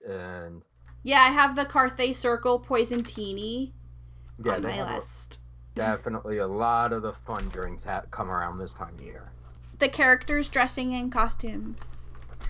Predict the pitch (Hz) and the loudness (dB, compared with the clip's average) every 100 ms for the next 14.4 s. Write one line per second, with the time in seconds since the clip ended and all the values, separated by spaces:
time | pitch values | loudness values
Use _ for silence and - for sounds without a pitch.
0 | - 160 202 277 254 220 220 214 202 208 | 0 4 4 4 2 2 0 2 2 2
1 | 202 196 196 190 185 185 190 180 - - | 2 2 4 2 2 -2 0 -2 -6 -10
2 | - - - - - - - - - 247 | -10 -16 -16 -18 -18 -18 -18 -18 -6 -2
3 | 233 220 240 269 269 254 247 254 262 - | -2 0 -2 0 0 0 -2 -2 -6 -10
4 | - - - - - - - - - - | -16 -18 -18 -18 -18 -18 -18 -18 -18 -18
5 | - - - - 403 381 381 294 294 247 | -16 -6 -4 10 10 12 8 8 4 2
6 | 247 233 - 240 - 240 240 - 233 - | 2 0 2 0 2 2 2 2 0 4
7 | 202 - - - - - - 196 - - | 2 8 6 6 4 4 6 6 6 4
8 | - - 170 - - 190 - - - - | 4 6 4 4 2 0 2 -2 -2 -4
9 | - - - - - - - - - - | -4 -4 -10 -10 -14 -16 -16 -16 -16 -16
10 | - - - - - - - - - - | -16 -16 -16 -16 -16 -16 -16 -16 -16 -16
11 | - - - - 165 214 247 247 240 247 | -16 -16 -18 -4 0 2 4 4 4 0
12 | 247 247 240 240 240 240 233 - 247 240 | 2 2 2 0 2 2 0 0 0 -2
13 | - - - - - - - - 262 269 | -8 -18 -18 -18 -18 -18 -18 -4 -2 0
14 | 247 226 269 311 | 2 4 4 0